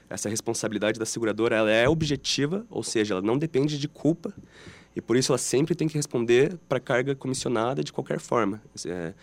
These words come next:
mesmo que o dano não tenha ocorrido por exclusiva culpa do proprietário da carga, da transportadora ou ainda por culpa de terceiro. Claro que ela poderá eventualmente pagar a indenização,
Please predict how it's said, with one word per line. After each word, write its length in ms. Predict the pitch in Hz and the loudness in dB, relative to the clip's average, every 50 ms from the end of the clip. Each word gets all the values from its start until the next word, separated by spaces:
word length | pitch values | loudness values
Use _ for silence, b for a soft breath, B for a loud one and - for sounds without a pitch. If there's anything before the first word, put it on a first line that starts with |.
| B B B - | B B B -2
mesmo 180 | 101 110 113 - | 0 0 0 -2
que 80 | - 131 | -2 0
o 20 | |
dano 220 | 104 110 117 127 | 2 4 4 4
não 120 | 120 123 127 | 4 2 0
tenha 160 | 127 135 131 | 0 0 0
ocorrido 360 | 135 - 127 113 123 120 127 | 0 0 0 0 0 0 0
por 120 | - - 131 | -2 -4 -4
exclusiva 380 | 120 - - 110 113 120 117 | -4 -6 -6 -6 -6 -6 -6
culpa 460 | - - - 120 123 - 143 143 143 - _ b b b b b b b b b b | -4 -2 -2 -2 0 0 -2 -2 -4 -6 _ b b b b b b b b b b
do 380 | - 90 95 95 117 135 143 151 | -14 -6 0 4 6 8 8 8
proprietário 480 | 143 - 131 117 117 107 - 113 110 110 | 6 2 -2 -2 0 0 2 2 4 2
da 80 | 104 | 2
carga, 400 | 101 - 120 120 127 135 131 127 | 0 0 0 2 2 2 2 2
da 80 | 107 110 | 0 0
transportadora 680 | - - 131 - - 120 - 123 104 101 110 120 131 131 | -2 -4 -8 -8 -8 -8 -6 -4 -2 0 2 2 2 0
ou 80 | 127 | 0
ainda 160 | 123 123 131 135 | 0 -2 -2 -4
por 160 | - - 131 | -6 -8 -8
culpa 240 | - 131 123 - 123 | -8 -6 -6 -6 -6
de 80 | 127 | -6
terceiro. 500 | - 135 139 - - - 110 98 95 104 - B B B B B B B B B B B _ | -6 -6 -6 -4 -2 0 0 0 0 -2 -8 B B B B B B B B B B B _
Claro 240 | - 117 123 147 170 | 2 2 4 2 2
que 160 | 165 - 147 | 2 2 4
ela 180 | 143 151 170 - | 4 4 4 2
poderá 380 | - - 143 131 123 127 139 | 2 2 4 4 6 6 6
eventualmente 640 | 147 156 170 165 165 151 139 139 135 139 135 - - | 6 4 2 2 2 4 4 6 4 4 4 0 -2
pagar 320 | - - 117 127 135 131 | 2 4 4 6 6 4
a 40 | 123 117 | 4 2
indenização, 680 | 107 110 113 113 117 117 - - 131 139 147 190 240 | 2 2 2 0 0 -2 0 2 4 4 4 2 0